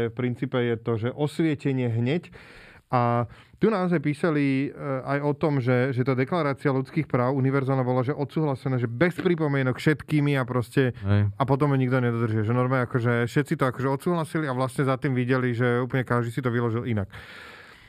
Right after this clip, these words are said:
Speaker 1: Eh, kritizovaná v tejto knižke je napríklad táto knižka, čo je Richard Dawkins, The God Delusion, eh, u nás, eh, ako Boží blúd.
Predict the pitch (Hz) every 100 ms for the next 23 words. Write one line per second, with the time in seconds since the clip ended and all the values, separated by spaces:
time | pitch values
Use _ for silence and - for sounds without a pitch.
0 | - 160 127 127 135 - - _ - 240
1 | 269 247 208 160 196 208 202 151 165 -
2 | 196 147 147 165 151 131 123 - 156 143
3 | - 139 143 135 165 160 127 131 127 160
4 | 147 123 147 127 113 143 135 131 143 147
5 | 156 156 143 135 143 143 143 139 123 -
6 | 110 143 131 127 123 - - 127 120 120
7 | 117 123 151 120 165 156 131 123 185 208